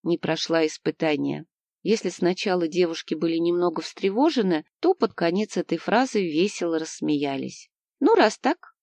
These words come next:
то спокойной ночи", пожелала мне Катарина.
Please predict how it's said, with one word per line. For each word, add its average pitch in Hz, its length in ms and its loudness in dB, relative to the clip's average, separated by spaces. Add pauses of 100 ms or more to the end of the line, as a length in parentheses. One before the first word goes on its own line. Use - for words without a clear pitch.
то 208 120 0
спокойной 220 580 2
ночи", 156 480 0 (280)
пожелала 175 500 0
мне 156 240 2
Катарина. 143 680 -6